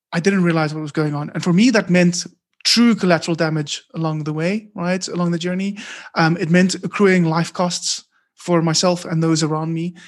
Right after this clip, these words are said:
that I wasn't aware of, because I was just, I was just so focused on growth at all costs. Like, just do this entrepreneurial thing,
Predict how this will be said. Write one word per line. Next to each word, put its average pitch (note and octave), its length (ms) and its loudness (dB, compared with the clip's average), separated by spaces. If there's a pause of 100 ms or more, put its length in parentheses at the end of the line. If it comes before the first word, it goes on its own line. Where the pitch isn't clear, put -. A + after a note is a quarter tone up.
(140)
that F3+ 80 -2
I F3 60 4
wasn't F#3+ 220 2
aware A3+ 200 2
of, D3+ 160 -4 (180)
because F3 220 -4
I F3 120 2
was F#3 180 -2
just, - 280 -8 (400)
I F#3 60 -4
was G3+ 120 0
just G#3+ 200 0
so G3+ 160 2
focused F#3+ 480 -4
on D#3+ 240 -6 (540)
growth E3 260 2
at E3+ 80 -4
all D#3+ 140 -2
costs. - 400 -8
Like, D#3 120 -4
just - 260 -2
do G#3 140 4
this G3+ 160 2
entrepreneurial E3 400 -4
thing, D3+ 280 -6